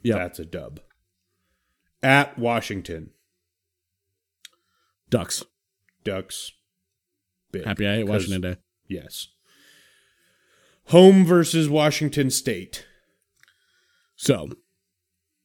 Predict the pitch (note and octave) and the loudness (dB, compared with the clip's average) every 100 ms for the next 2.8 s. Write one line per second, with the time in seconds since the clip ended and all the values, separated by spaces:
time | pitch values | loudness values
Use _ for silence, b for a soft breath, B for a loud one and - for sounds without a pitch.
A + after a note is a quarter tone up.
0 | _ _ _ _ _ - B2+ E3 E3 F3+ | _ _ _ _ _ -6 -2 -2 -2 -2
1 | D#3 C3+ C3+ - B2+ A#2+ A2+ G#2 G2 G2 | -2 -2 -6 -4 -4 -2 -2 -2 -2 -4
2 | - G#2 F2+ D#2 - D2+ A1 | -2 -2 -2 -4 -8 -12 -16